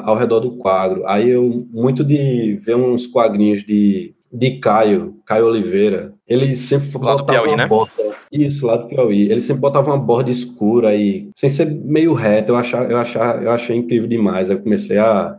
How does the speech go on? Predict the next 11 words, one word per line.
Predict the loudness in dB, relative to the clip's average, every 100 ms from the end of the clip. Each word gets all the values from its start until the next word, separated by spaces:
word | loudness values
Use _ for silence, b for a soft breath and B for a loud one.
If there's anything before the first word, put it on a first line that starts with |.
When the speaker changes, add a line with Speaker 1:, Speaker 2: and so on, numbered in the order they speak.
| _
Speaker 1:
botar | -6 0 2
no | 4
meu | 2
quadrinho | 2 0 0 -2
também. | -2 -4 -4 -4 -4 -6 -10 -10 -6
Tipo, | -2
dar | 0 2
mais, | 2 2 0
dar | 0 2
um | 2
valor | 2 2 2 2 2 -2